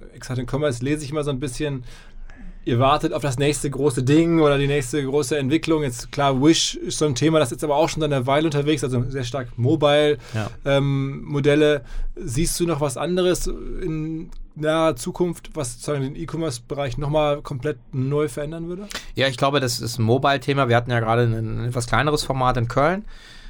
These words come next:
Speaker 2: gemacht und, ähm, da, ähm, glaub ich, kommt, kommen nochmal die, die wirklichen Umwälzungen. Da werden auch die Karten nochmal komplett verteilt
Speaker 1: Meinst du
Speaker 2: neu.
Speaker 1: wirklich?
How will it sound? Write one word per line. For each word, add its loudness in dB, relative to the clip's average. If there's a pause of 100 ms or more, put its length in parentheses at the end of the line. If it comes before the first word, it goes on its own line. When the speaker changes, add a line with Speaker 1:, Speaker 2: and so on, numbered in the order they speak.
(120)
Speaker 2:
gemacht -6
und, -4
ähm, -4
da, 2
ähm, -6 (380)
glaub -4
ich, -6
kommt, -8
kommen -4
nochmal -6
die, -4
die -6
wirklichen -4
Umwälzungen. 0
Da 0
werden 0
auch -2
die -4
Karten -2
nochmal -4
komplett -10
verteilt -10
Speaker 1:
Meinst -2
du -6
Speaker 2:
neu. -6
Speaker 1:
wirklich? -8